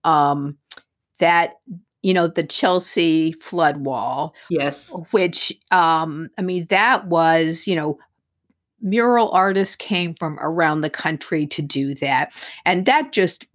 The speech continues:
Speaker 1: you know, really, really blew me away. I've taken all kinds of people up there, you know, national foundations and family members. It just really blew me away,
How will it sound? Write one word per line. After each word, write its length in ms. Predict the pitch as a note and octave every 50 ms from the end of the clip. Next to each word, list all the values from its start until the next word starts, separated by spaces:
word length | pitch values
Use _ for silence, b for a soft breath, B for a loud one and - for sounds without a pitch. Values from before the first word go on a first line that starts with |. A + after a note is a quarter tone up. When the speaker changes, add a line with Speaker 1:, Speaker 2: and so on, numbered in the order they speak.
| _ _ _ _ _ _
Speaker 1:
you 80 | - D#3+
know, 280 | D3 E3 F3 E3+ F3 G3 A#3+
really, 440 | A#3 A3 G#3 F#3 E3+ D#3+ D#3 D3
really 520 | D3 D3+ D#3+ F3 D#3+ E3 D#3 D3+ D3 C#3+ D3
blew 320 | D3+ - D#3+ D3+ D#3 D3+
me 180 | D3+ D#3 D3 D3
away. 560 | D3 D3 - B2+ A2+ G2+ E2+ A2 C#3 - - B B B B B -
I've 80 | F#3
taken 440 | - - G#3+ G3 - F3+ E3 E3+ B B B _ _ -
all 160 | F#3+ G3+ A3+
kinds 300 | - - G#3+ F#3 F#3 -
of 120 | F3 F3
people 380 | - - F#3 F3+ - F3+ D#3+ -
up 240 | D#3+ D#3+ - _ -
there, 460 | D3+ D3+ D3+ D#3 D3+ C#3+ D#3 D#3+ D#3+ b b b _
you 100 | F3+ E3
know, 180 | D3 C#3+ C#3 C3+
national 640 | D3 E3+ E3+ E3 D3+ D3+ - - G3 E3 D#3 D3+
foundations 1300 | - - D3+ C3 D3 D#3 - G3+ G#3+ A#3 A3+ - - A#3 A3 G#3+ G3+ G3+ G3 G3 G3+ G3+ G3 F#3 - -
and 380 | D#3 D#3 D3+ D3 D3+ D3 C#3+ - _ -
family 400 | A3 A3+ G#3+ G#3+ G#3+ A3 G#3 G3+
members. 540 | G3+ G3+ F#3+ F#3+ G3 G3 F#3+ F#3+ F#3 -
It 80 | C#4 C4
just 180 | F4+ E4+ - -
really 220 | B3+ B3 B3 A3+
blew 280 | F3 E3+ G3 F#3+ F#3 F3+
me 160 | F3 E3+ D#3+
away, 560 | D#3 D3+ D3 D#3 C#3 C3 B2 A#2 A2 C3+